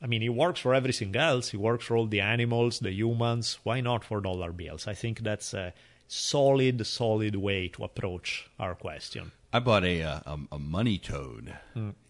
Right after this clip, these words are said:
Speaker 2: in
Speaker 1: What?
Speaker 2: Chinatown in San Francisco about fifteen years ago. And if you face him towards the door or something,
Speaker 1: Mm-hmm.
Speaker 2: money will come your way.
Speaker 1: I like that. Does that work tremendously well?
Speaker 2: Not worth a shit.
Speaker 1: No, I'm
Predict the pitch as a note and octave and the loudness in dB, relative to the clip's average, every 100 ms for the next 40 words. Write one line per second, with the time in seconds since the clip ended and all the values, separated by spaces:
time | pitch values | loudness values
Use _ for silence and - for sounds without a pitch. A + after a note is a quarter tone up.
0 | - B2 D2 - - G2+ G2+ - D#2+ C#2 | -8 -6 -6 -6 -2 0 0 -4 -6 -8
1 | C2 B1 - C#2 B1 B1 - - C2 - | -10 -12 -14 -14 -14 -14 -12 -10 -10 -8
2 | A2 - C2+ A#1 G#1+ G#1 - A#1+ - A1+ | -8 -8 -10 -12 -12 -14 -16 -18 -16 -16
3 | G1+ G1+ - B1+ - F2+ _ _ _ _ | -16 -18 -16 -16 -16 -20 _ _ _ _
4 | _ - D#2 D2 D2 C#2 - G2 A2 A2+ | _ -12 -10 -10 -12 -16 -8 -4 -4 -4
5 | A#2 G#2+ G2+ G2 F#2 - G#2 G2 F2+ D#2+ | -4 -2 0 -2 -4 -8 -2 -2 -2 -6
6 | E2+ E2 D2 F#2+ G2 F#2+ F#2 F2+ F2 E2+ | -10 -8 -4 -2 2 2 2 0 0 -2
7 | D#2+ D#2+ G#2 - D2+ - A#2+ B2+ C#2 C2+ | -4 -8 -12 -8 -6 -2 -2 -2 -6 -10
8 | D2 G#2+ B2 A2+ A#2+ G2+ F#2+ A#2 C3 D#3+ | -12 -6 -6 -4 -2 0 2 2 0 -2
9 | F3 G3+ C#4 A3 - _ - - - C3+ | -4 -6 -8 -10 -14 _ -20 -20 -12 -8
10 | C3 C3 C3+ C3 F#2+ - - - _ _ | -4 -4 -4 -4 -4 -6 -14 -18 _ _
11 | - A#2 G#2+ A2+ A2+ A2+ A2 A2+ A2 - | -4 -2 -2 -2 0 0 0 0 -2 -6
12 | A#2 A2+ A2 A2+ A2+ A#2+ A#2+ B2 C3+ C3+ | -6 -2 -2 -2 -2 0 2 4 2 0
13 | A#2+ A#2+ C3 A2+ F#2 - C4 G#3 - A2 | -2 -2 -4 -4 -6 -4 -4 -4 -4 -4
14 | G2 F2+ G2+ | -4 -4 -4